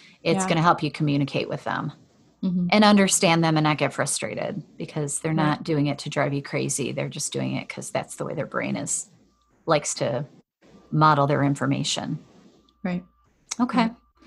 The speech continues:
Speaker 1: So
Speaker 2: All right.
Speaker 1: let's talk about the Ps.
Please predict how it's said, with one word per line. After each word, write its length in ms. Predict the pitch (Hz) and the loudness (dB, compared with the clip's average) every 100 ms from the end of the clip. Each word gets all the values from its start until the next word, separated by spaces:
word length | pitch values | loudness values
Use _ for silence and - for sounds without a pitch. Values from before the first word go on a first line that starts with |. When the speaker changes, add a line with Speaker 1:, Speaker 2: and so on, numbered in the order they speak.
| - - - | -20 -20 -12
Speaker 1:
So 260 | - - 254 | -4 4 8
Speaker 2:
All 60 | 240 | 10
right. 100 | 240 | 10
Speaker 1:
let's 500 | 233 226 240 - - | 8 8 6 0 -8
talk 300 | - 247 247 | 4 4 6
about 240 | 247 247 | 4 6
the 80 | 233 233 - | 2 0 -14
Ps. 840 | 208 - 262 240 175 151 139 131 | -14 -2 2 4 4 2 0 -2